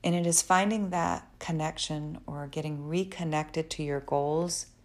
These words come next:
and your purpose that's gonna help bring some of the stress and the anxiety down so that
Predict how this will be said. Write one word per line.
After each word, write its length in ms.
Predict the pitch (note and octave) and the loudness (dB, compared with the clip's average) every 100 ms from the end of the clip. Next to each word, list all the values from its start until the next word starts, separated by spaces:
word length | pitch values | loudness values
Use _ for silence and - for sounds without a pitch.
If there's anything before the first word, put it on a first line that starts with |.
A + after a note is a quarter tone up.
| - - - - - - - - | -20 -20 -20 -20 -20 -20 -20 -8
and 160 | D3+ | -6
your 120 | D3 D3+ | -4 -8
purpose 760 | - A#3 B3 E3+ D3+ - - - _ _ - - - _ - - - | -4 0 2 2 0 -2 -6 -14 _ _ -20 -20 -20 _ -20 -20 -12
that's 160 | E3 - | -6 0
gonna 160 | F#3 | 0
help 340 | E3 E3 F3+ - | 0 -2 -4 -2
bring 280 | E3+ E3+ | 0 2
some 220 | E3+ E3 D#3+ | 0 0 -2
of 100 | D3+ | -2
the 80 | |
stress 400 | D3 - D#3+ D#3 | -2 -2 -2 -2
and 200 | D#3 D3 | -2 -4
the 120 | D3 C#3+ | -4 -6
anxiety 520 | - - C3 C#3 C#3 | -6 -4 -2 -4 -4
down 360 | C#3+ C#3 - - - - - - - - - - - - - - - | -4 -4 -8 -14 -20 -20 -20 -20 -20 -20 -20 -20 -20 -20 -20 -20 -10
so 480 | - - - C4 D4 | -4 -2 4 4 6
that 520 | A#3+ C#3+ C3 - - | 4 4 2 0 -8